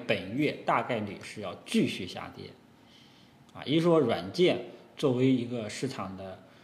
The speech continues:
中小创这一块的一个主要的板块啊，在纠结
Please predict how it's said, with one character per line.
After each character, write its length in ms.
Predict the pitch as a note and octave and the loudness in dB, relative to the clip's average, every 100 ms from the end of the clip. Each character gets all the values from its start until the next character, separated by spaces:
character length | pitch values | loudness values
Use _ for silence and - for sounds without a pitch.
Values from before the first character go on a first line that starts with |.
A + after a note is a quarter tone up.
| - - | -20 -10
中 140 | - C#3+ | 0 0
小 240 | C3 E2+ | 2 -2
创 280 | - C#3 A2 | 0 0 0
这 100 | C3 | 0
一 60 | G#2 | -2
块 220 | - A2 | -2 -6
的 100 | G2 | -6
一 100 | F#2+ | -12
个 440 | G#2 A2 G2 F#2 - - - - - - | -10 -10 -8 -10 -14 -20 -20 -20 -20 -16
主 160 | - G2+ | -8 2
要 160 | C#3 B2+ | 4 4
的 100 | A2+ | 2
板 280 | G#2 E2 - | -2 -4 -8
块 280 | A2+ - - - - - - - - - - - _ - | -10 -12 -16 -20 -20 -20 -20 -20 -20 -20 -20 -20 _ -18
啊， 220 | F2+ F2+ - - - | -18 -18 -20 -20 4
在 540 | D#3 C3 A#2+ A#2+ - - - - - - - - _ - - | 10 10 10 4 -4 -14 -20 -20 -20 -20 -20 -20 _ -20 0
纠 260 | F#3+ F#3 | 4 4
结 380 | - B2 B2+ | 4 4 4